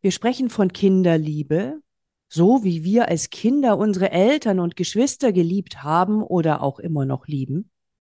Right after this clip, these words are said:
Wir sprechen von Elternliebe, Dimension zwei. Wie lieben wir als Eltern?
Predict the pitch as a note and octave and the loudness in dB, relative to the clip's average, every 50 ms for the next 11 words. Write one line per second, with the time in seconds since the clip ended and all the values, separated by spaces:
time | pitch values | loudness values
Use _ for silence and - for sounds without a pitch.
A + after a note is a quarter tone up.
0 | _ - A3+ G3+ - - A3+ B3 B3 - B3+ A#3+ - - A#3 A3 A3 A3 - A3 | _ 0 2 2 2 2 0 0 0 2 0 -2 0 2 0 0 0 2 2 4
1 | B3+ D#4 F4 - - B3 G#3+ F#3 E3+ D#3 D3 D3+ D3+ D3 C3+ B2+ C3+ C3 C3 - | 4 4 4 2 2 2 2 4 4 2 2 0 -2 -2 -2 -2 -2 -2 -2 0
2 | C3+ D3 D3 C#3 C3+ B2+ B2+ B2+ A#2+ A#2+ A#2+ B2 B2+ - - - D3+ C#3 C3+ C3+ | 0 0 0 0 -2 -2 -2 -4 -4 -4 -4 -4 -4 -4 -2 0 2 2 2 2
3 | C#3+ F#3 B3+ E4 - _ _ _ _ - G3 A3 C4+ D4+ C#4 B3 B3 C4 C#4 C4 | 2 0 -2 -4 -8 _ _ _ _ -4 2 4 4 6 6 6 6 6 4 4
4 | D4+ C4 B3 G#3+ A3 A3 G#3+ - - G3+ F#3+ - - - F#3 F#3 G3+ A3+ B3+ B3 | 4 4 4 4 4 4 4 6 4 4 2 2 0 0 2 2 4 2 2 0
5 | - - D3+ C3+ C3+ - | -4 -6 -8 -8 -8 -10